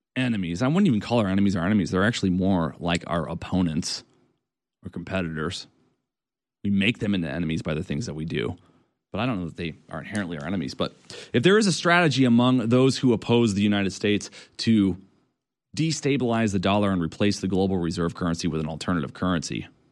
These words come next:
then it does make sense that Russia's meeting with Saudi Arabia to talk about opec, 'cause Saudi Arabia, I believe, is the number one oil exporter in the region. Iran,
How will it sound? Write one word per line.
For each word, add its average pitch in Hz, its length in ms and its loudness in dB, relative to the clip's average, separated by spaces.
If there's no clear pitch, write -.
then 131 100 0
it 127 80 -2
does 196 180 0
make 117 180 -2
sense 98 280 -6
that 87 100 -4
Russia's 90 420 -4
meeting 95 260 2
with 82 100 -2
Saudi 78 280 -6
Arabia 71 480 -2
to - 80 -6
talk 98 220 -4
about 90 220 -4
opec, 85 480 -4
'cause 110 300 -6
Saudi 110 240 -2
Arabia, 107 360 2
I 92 40 0
believe, 95 380 0
is 95 140 2
the 95 60 0
number 101 240 4
one 104 580 2
oil 107 340 4
exporter 82 560 -2
in 95 80 2
the 95 80 2
region. 139 360 0
Iran, 95 440 -4